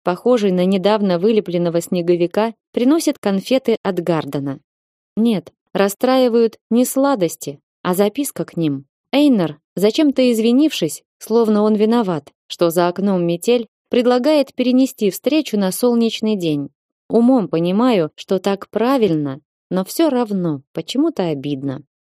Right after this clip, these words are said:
Вдобавок из головы всё не идёт подслушанное в галерее,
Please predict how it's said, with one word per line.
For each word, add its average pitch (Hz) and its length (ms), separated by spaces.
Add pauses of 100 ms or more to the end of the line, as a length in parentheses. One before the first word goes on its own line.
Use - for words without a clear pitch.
(120)
Вдобавок 233 520
из 233 120
головы 220 420
всё 226 180
не 220 220
идёт 254 260
подслушанное 226 840
в 196 80
галерее, 202 680